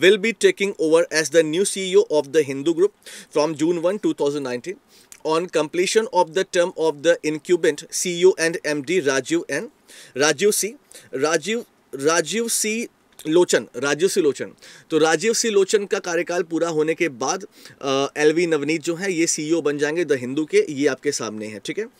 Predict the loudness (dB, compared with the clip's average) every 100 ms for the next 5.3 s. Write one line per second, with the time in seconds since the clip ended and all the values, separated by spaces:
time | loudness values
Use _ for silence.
0 | -20 -20 -2 -2 0 -2 -2 -2 -2 -2
1 | -2 -4 -2 -2 0 0 -2 -10 -8 -8
2 | -4 -4 -2 -2 0 -2 -4 -6 -2 -4
3 | -2 -6 -4 -6 -4 -6 -6 -6 -6 -2
4 | -2 -2 -6 -6 -6 -6 -4 -4 -6 -10
5 | -8 -6 -8